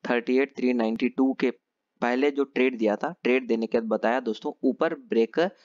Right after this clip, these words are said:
डाउन लेवल बना है, ये ब्रेक डाउन लेवल ब्रेक करेगा तो इंडेक्स में और ज्यादा रैली आएगा, वरना रैली नहीं आएगा। हमारे जो टारगेट थे दोस्तों, हमारी जो एंट्री थी,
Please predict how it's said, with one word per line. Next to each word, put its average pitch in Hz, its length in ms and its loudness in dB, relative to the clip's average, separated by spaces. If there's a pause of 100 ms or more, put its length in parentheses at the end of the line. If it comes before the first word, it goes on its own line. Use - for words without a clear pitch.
(180)
डाउन 123 360 0
लेवल 120 180 2
बना 107 260 0
है, 180 120 0 (320)
ये 147 120 2
ब्रेक 123 360 -2
डाउन 127 340 -2
लेवल 135 260 2 (100)
ब्रेक 120 260 0
करेगा 117 300 0
तो 143 140 -4 (280)
इंडेक्स 117 380 0
में 151 60 0
और 123 320 0
ज्यादा 113 240 2
रैली 107 280 2
आएगा, 127 280 0 (160)
वरना 117 240 0 (180)
रैली 113 220 2
नहीं 127 260 0
आएगा। - 260 -12 (420)
हमारे 139 440 0
जो 170 140 -2
टारगेट 120 480 -2
थे 113 60 2
दोस्तों, 107 380 -2
हमारी 120 340 0
जो 131 220 0
एंट्री 107 300 -4
थी, 135 200 -2